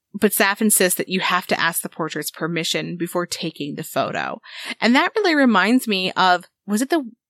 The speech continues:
Whaley House where you took a photo and you were like,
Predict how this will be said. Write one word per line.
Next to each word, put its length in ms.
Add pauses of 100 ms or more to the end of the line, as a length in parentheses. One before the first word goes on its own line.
(120)
Whaley 360
House 640
where 140
you 220
took 180
a 60
photo 320
and 100
you 80
were 100
like, 220